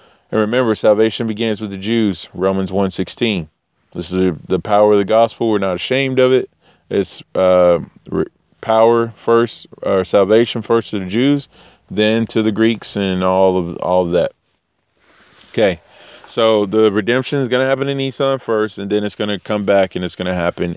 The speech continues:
in Tishrei. So, uh, just wanna let that be known. So all these little straw man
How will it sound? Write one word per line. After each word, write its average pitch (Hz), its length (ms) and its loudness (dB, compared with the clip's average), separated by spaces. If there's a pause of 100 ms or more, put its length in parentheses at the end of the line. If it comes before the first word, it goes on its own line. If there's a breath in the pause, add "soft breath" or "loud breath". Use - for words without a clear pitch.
in 85 380 -4
Tishrei. - 840 -4 (1000 loud breath)
So, 113 540 2 (160)
uh, 110 280 4
just 110 200 -4
wanna 139 260 0
let 123 200 2
that 120 200 2
be 113 140 -2
known. 113 400 0
So 104 540 2 (420 soft breath)
all 123 560 4
these 131 280 -2
little 123 200 0
straw 120 400 2
man 131 400 0